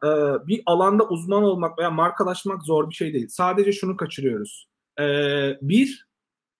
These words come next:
customer obsession maalesef bizde çok fazla bulunmuyor. Yani abi, git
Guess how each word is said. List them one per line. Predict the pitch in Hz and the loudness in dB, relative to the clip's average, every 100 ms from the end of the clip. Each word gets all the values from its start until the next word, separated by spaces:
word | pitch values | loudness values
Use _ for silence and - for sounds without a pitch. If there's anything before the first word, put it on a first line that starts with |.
| _ _ - | _ _ -2
customer | 202 208 240 226 | -2 0 2 2
obsession | 214 180 175 226 220 208 202 | 4 0 0 -2 2 0 2
maalesef | 160 175 190 185 202 196 | 0 2 0 0 -2 -2
bizde | 175 190 | -4 -2
çok | 202 202 | -2 0
fazla | 190 170 170 | -2 0 0
bulunmuyor. | 175 156 139 | 0 0 2
Yani | 175 156 | 0 0
abi, | 185 175 | -2 -2
git | 214 | -8